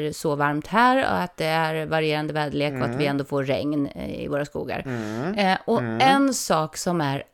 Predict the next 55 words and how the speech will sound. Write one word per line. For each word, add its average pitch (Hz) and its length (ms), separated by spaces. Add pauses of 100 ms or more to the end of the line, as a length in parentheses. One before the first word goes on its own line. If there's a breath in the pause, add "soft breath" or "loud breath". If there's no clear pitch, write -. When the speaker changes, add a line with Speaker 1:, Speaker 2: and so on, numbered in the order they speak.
Speaker 1:
alldeles 170 560
förträfflig 147 500
om 143 80
man 147 120
vill 151 100
ha 139 80
en 143 80
trevlig 127 280
aktivitet, - 400
det - 140
är 185 260
att - 200
vandra. 220 520 (1500)
Speaker 2:
Alltså 156 240
vandrar 160 500
Speaker 1:
Jag, 139 140
Speaker 2:
man, 139 220 (420 loud breath)
Speaker 1:
och 240 100
Speaker 2:
nu - 80
Speaker 1:
jag 196 160
Speaker 2:
pratar 233 160
Speaker 1:
har 254 60
Speaker 2:
vi 262 80
inte 226 200
Speaker 1:
inte - 80
Speaker 2:
att, 127 160
att, 131 240
att 135 200
dra 139 120
på 135 180
sig 123 120
ett 120 100
par 120 80
sneakers 120 800
och, 113 360
eh, 117 180
Speaker 1:
Nej, 277 220
nej, - 0
Speaker 2:
liksom 240 160
Speaker 1:
nej, 180 120
nej, 156 140
Speaker 2:
gå 120 60
Speaker 1:
nej. - 100
Speaker 2:
ut - 180
på, 117 160
på 120 160
gatan, 120 520
Speaker 1:
Alltså, 208 200
Speaker 2:
utan 226 100
Speaker 1:
jag 214 120
tänk-, 214 320
jag 214 100
Speaker 2:
vi, - 40
vi 226 120
Speaker 1:
tänkte 202 100